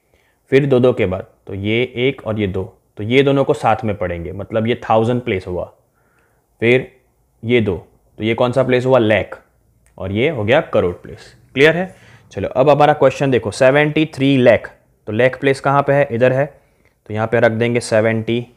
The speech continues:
थ्री। फिर क्या हो जाएगा? कॉमा, फिर सेवेंटी फ़ाइव थाउजेंड, तो थाउजेंड प्लेस पे सेवेंटी फ़ाइव, तो इधर सेवेंटी फ़ाइव रखेंगे। चलो, क्या रखेंगे इधर बोलो, पहले क्या आया? सेवेंटी थ्री लाख, ये रख दिया।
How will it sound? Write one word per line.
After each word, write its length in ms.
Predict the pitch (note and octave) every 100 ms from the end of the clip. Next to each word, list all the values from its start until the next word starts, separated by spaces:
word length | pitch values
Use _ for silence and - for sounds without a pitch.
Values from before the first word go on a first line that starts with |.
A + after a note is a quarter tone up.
| _ _
थ्री। 160 | - B2 B2 _ _ _ _ _ _ _
फिर 120 | A#2+
क्या 140 | B2+ C3+
हो 100 | C3
जाएगा? 240 | B2+ C3
कॉमा, 340 | B2+ A2+ A#2+ B2 _ _ _ _ _ _ _ _ _ _ _
फिर 260 | C#3 F3 F3 _ -
सेवेंटी 540 | C#3 C3+ D3 C#3+ D#3+
फ़ाइव 400 | D#3+ C3+ C3 D3 - B2
थाउजेंड, 340 | G#2 G2+ E2+ - _ _ _ -
तो 80 | G2
थाउजेंड 380 | A2+ A2 A#2 B2
प्लेस 160 | A#2+
पे 100 | B2+
सेवेंटी 420 | B2 A#2+ A#2+ A#2+
फ़ाइव, 280 | A#2+ A#2+ B2+
तो 160 | B2+ G2+
इधर 140 | G#2
सेवेंटी 380 | G#2 A2 A2 A2
फ़ाइव 240 | A2 A#2 A#2
रखेंगे। 420 | A2+ A#2 A2+ A#2+ _ _ _ _ -
चलो, 140 | G2
क्या 160 | A2 A#2+
रखेंगे 360 | A#2+ B2 A#2+
इधर 140 | A#2+ A2
बोलो, 220 | G2+ E2
पहले 320 | - G#2 A2+
क्या 140 | A2+ A#2
आया? 140 | A#2+
सेवेंटी 460 | A#2 G#2+ G#2+ G#2 A2
थ्री 360 | - A2 A2 A#2 _ _ _ _ _ -
लाख, 400 | F#2 G#2 B2 - _ _ _ _ _
ये 80 | G#2
रख 160 | F#2+ G2
दिया। 240 | G#2+ A#2+